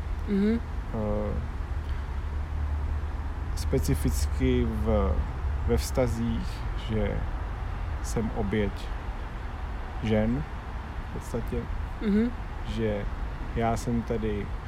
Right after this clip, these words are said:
Speaker 2: od toho, abych snášel jejich, eh, požadavky, problémy, zachraňoval je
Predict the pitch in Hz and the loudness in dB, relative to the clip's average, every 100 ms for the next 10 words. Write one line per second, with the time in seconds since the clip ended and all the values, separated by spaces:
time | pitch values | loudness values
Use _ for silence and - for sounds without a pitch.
0 | - - - - - 123 - - 131 135 | -6 -4 -4 -4 -2 -2 0 0 0 2
1 | 139 135 131 120 107 113 107 - - - | 2 2 0 0 0 -2 -2 -4 -4 -4
2 | - 120 120 113 - 120 113 113 113 113 | -2 0 0 -2 0 0 2 2 0 0
3 | 113 110 - - - - - - - - | 0 0 -2 -4 -2 -4 -4 -4 -4 -4
4 | - - - - - - - - - - | -4 -4 -4 -4 -4 -4 -2 -4 -4 -4
5 | - - 120 127 120 110 - - 123 117 | -4 -2 2 2 2 0 -4 -2 -2 0
6 | 120 107 95 - - 113 113 120 117 117 | -2 -2 -4 -4 0 2 4 2 2 2
7 | 117 117 113 113 113 110 104 - - - | 2 2 2 0 0 -2 -2 -4 -4 -6
8 | - - - 107 104 - 120 120 123 123 | -6 -6 -4 -2 0 2 4 6 6 6
9 | 123 120 120 120 | 6 6 4 2